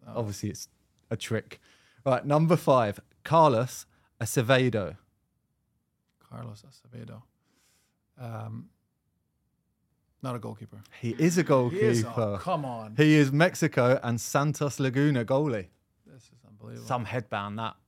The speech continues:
Speaker 2: Loving that. I wish I could grow hair like that now. <laughs> Mine's going.
Speaker 1: Yeah, not, not
Speaker 2: Right.
Speaker 1: like us.
Speaker 2: Number six, Kyle Broflovski.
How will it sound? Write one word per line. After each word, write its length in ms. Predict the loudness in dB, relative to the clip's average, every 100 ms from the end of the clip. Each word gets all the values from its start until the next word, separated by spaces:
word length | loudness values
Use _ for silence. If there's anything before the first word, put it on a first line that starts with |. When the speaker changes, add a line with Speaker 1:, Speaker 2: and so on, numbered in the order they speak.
| _ _
Speaker 2:
Loving 340 | -8 -6 -6 -8
that. 200 | -10 -14 _ _ _ _ _ _ _ _ _ _ _ _
I 80 | -10
wish 200 | -8 -8
I 60 | -10
could 140 | -12
grow 180 | -12 -12
hair 220 | -12 -14
like 100 | -14
that 60 | -16
now. 300 | -20 -20 -20 _ _ _ _ _ _ _ _ _ _
<laughs> 680 | -20 _ _ _ _ _
Mine's 200 | -14 -12
going. 340 | -8 -8 -8 -14 _ _ _ -12
Speaker 1:
Yeah, 480 | -10 -2 -2 -2 -10 -12
not, 160 | -14 -12 -2
not 40 |
Speaker 2:
Right. 160 | -2 -2
Speaker 1:
like 80 | -6
us. 260 | -16 -20 _
Speaker 2:
Number 360 | 2 4 6 2
six, 480 | 2 -2 -2 -12 -18 _ _
Kyle 600 | -2 2 4 4 2 -4 _ _ _ _ _
Broflovski. 800 | -4 -4 -2 -2 -2 -10 -10 -10